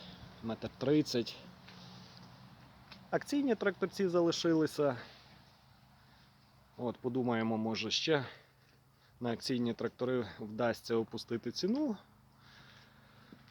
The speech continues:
Телефонуйте, звертайтеся. Очікуємо поступлення нового контейнера найближчим часом. Він вже десь на митниці, на підході, скажімо так.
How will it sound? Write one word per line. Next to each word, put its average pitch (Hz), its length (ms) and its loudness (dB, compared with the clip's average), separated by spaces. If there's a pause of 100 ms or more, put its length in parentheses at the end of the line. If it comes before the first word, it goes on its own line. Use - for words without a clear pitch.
Телефонуйте, 185 580 4
звертайтеся. 143 920 2 (1000)
Очікуємо 135 760 4 (200)
поступлення 123 800 2 (960)
нового 135 300 4
контейнера 247 580 4
найближчим 180 540 4
часом. 131 420 4
Він 117 100 0
вже 110 140 -4
десь 110 300 -2 (180)
на 135 140 2
митниці, 214 440 0
на 120 120 2
підході, 208 440 0
скажімо 156 380 0
так. 139 180 6